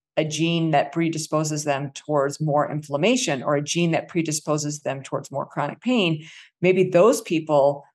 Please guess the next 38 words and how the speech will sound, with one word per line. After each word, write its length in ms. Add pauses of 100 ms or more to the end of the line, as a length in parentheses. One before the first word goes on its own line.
(140)
you 100
know, 240
are 100
gonna 200
be 420
much 300
more 140
aware 340
of 80
it. 120
And 180
maybe 240
people 300
who 200
don't 320
have 260
those 220
genes, 320
maybe 240
they 160
could 160
walk 260
around 240
with 120
hypermobile 680
E 120
D 180
S 240 (640)
and 160
really 180
just 220
not 220
have 160
as 100
much 280 (300)
problems. 640 (240)
So, 600
um, 440